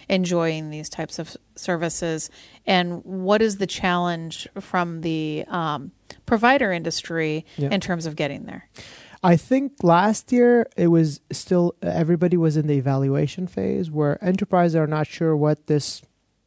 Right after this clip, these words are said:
Speaker 2: like, is gonna do for them, specifically for S D WAN. Data center started a couple of years before,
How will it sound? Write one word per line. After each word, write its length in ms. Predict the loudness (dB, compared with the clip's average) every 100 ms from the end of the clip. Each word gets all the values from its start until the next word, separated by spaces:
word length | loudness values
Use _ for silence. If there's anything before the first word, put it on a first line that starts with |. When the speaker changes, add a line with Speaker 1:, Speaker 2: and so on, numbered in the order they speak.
| _
Speaker 2:
like, 180 | -4 -2
is 120 | -2
gonna 180 | -2 0
do 180 | 0
for 200 | 2 2
them, 240 | 4 4 2
specifically 480 | -2 -4 -2 -4 -4
for 100 | 0
S 180 | 0
D 140 | 2 2
WAN. 380 | 4 4 2 4
Data 240 | 4 6
center 280 | 4 2 0
started 300 | 0 0 2
a 40 |
couple 240 | 0 -2 2
of 40 |
years 220 | 2 2
before, 500 | 0 0 2 4 2